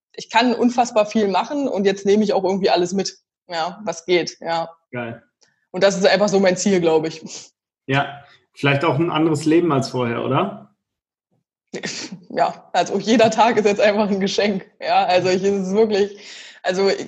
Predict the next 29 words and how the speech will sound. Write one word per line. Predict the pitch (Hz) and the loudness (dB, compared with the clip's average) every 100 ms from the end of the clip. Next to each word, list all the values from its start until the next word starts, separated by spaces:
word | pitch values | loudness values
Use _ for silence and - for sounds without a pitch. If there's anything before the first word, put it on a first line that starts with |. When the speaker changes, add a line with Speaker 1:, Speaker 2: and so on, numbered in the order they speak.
| 185 | -10
Speaker 1:
wenn | 185 175 175 180 196 | -8 -8 -6 -4 -2
ich | |
morgens | 196 214 269 | 2 2 2
aufstehe | - 233 277 - 208 190 | 2 2 2 0 2 2
und | |
einfach | 170 190 208 185 | 0 0 -2 0
weiß, | 165 190 220 - | 0 2 0 -4
äh, | - 180 185 185 185 - - - | 0 4 4 2 -6 -16 -14 -8
also | 180 175 175 | -4 -4 -2
morgens | 196 226 247 - | 2 4 2 0
schon | 214 208 - - | -2 -4 -6 -8
hundert | 196 254 233 | -2 0 -2
Kilo | - 220 185 | -4 -2 0
leichter | 175 185 - | 0 0 -2
aufzustehen, | 185 208 196 - 175 | -2 -4 -10 -6 -4
was | 165 160 | -4 -4
das | 208 | -6
für | - | -4
ein | 214 | -2
Unterschied | 220 214 180 156 - | -2 -2 -6 -8 -6
ist, | 160 139 | -6 -2
ja. | 170 180 214 | 0 2 0
Also | - 185 180 | 0 0 0
das, | 190 196 - 156 | -2 -6 -10 -2
äh, | 185 190 196 196 - - - - - _ _ _ - | 2 4 2 0 -8 -20 -20 -20 -20 _ _ _ -4
das | 202 - - | -4 -4 -8
ist | - 214 | 0 2
einfach | 190 208 214 | 4 2 2
so | 190 226 247 226 | 2 2 2 0